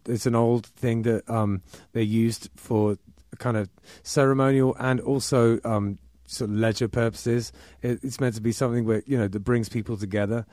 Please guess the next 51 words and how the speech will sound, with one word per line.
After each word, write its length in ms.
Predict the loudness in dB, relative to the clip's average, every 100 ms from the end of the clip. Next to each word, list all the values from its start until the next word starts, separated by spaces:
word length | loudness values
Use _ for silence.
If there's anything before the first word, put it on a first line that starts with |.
| -20 -20 -14
Um, 360 | -2 0 0 0
you 120 | 0
will 300 | 2 2 0 -4 _ _ -20 -20 _
take 260 | -4 -2 0
a, 240 | -2 -2 -6 -6
a 140 | -6
shell 260 | -2 0 0
of 140 | -2
carver 500 | 0 2 4 4 2
and 160 | 0 -4 _ -8
chink 240 | -6 -4
'em 80 | -4
together 400 | -2 0 2 0
and 100 | -2
say 200 | -2 -2
"Bula" 420 | 2 4 4 2
and 140 | 0
have 180 | -2 -2
it 80 | -4
together 340 | -4 -2 0
like 220 | 0 -2 -2
that. 180 | -4
It's 160 | -4 -4
meant 160 | -4 -4
to 80 | -2
be 180 | -2 -2
something 320 | -4 -2 -4
to 80 | 0
bring 240 | 0 2
people 200 | 0 0
together. 340 | 0 0 0 -4 -12 -20 -20 -12 -2
It's, 360 | -2 0 -6 0
uh, 460 | 4 4 4 2 -2
has 220 | -2 0 0
a 100 | -2
kind 180 | -2
of 100 | -2
an 80 | -2
effect, 420 | -4 0 0 0
which 200 | -6 -4
is, 160 | -4 -4
I 100 | -6
guess, 240 | -4 -4
a 60 | -6
kind 180 | -4 -4
of 80 | -4
a 80 |
slightly 340 | -6 -6 -4 -4
warming 500 | -2 0 0 -2 -2
effect, 440 | -2 -2 -2 -4
uh, 140 | -4